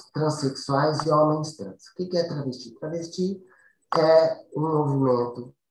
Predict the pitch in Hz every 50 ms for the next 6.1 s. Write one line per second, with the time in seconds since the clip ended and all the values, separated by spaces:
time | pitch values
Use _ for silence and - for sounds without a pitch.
0 | _ - - 131 123 120 113 123 139 147 143 151 147 135 123 120 123 123 - -
1 | - 123 - - 113 113 120 135 147 143 147 151 139 - - 135 120 117 117 120
2 | 117 117 - _ _ _ _ _ _ _ - - 170 180 180 - - - 151 156
3 | 156 151 156 160 165 - - - - _ _ _ _ _ _ - 165 170 - -
4 | - - - - - 202 202 175 190 196 196 - - 165 143 - - - 240 254
5 | 254 - 180 185 196 175 147 - 156 143 139 135 127 123 120 117 113 117 117 117
6 | 117 120